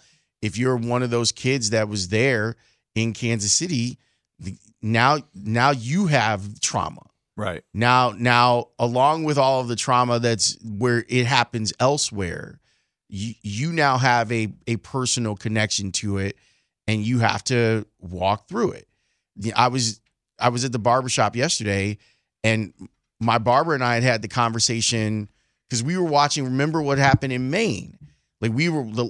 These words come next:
Speaker 1: one of the times I was in the shop, like, we were watching the coverage of what had gone on in Maine, and it's just like, there are all these places where you go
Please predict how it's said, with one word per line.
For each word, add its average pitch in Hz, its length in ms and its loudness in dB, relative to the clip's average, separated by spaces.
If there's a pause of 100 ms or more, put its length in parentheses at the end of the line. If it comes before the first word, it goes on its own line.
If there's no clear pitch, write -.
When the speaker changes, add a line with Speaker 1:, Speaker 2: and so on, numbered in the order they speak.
Speaker 1:
one 123 260 0
of 147 60 2
the 143 60 -2
times 135 260 2
I - 20 2
was 127 120 -2
in 120 100 -4
the 117 40 -4
shop, 147 380 2
like, 117 120 -4
we 117 120 -2
were 120 140 -4
watching 113 440 0
the 104 60 -6
coverage 123 380 -2
of 110 120 -4
what 113 160 2
had 101 200 -6
gone 113 260 0
on 113 220 0
in 104 160 -2
Maine, 160 320 -2
and 113 180 -4
it's 120 180 -2
just 170 200 0
like, 135 280 0 (1120)
there 147 180 0
are 120 40 -10
all 160 240 4
these 190 220 -4
places 147 500 0
where 120 440 -2 (180)
you 117 200 -6
go 117 520 0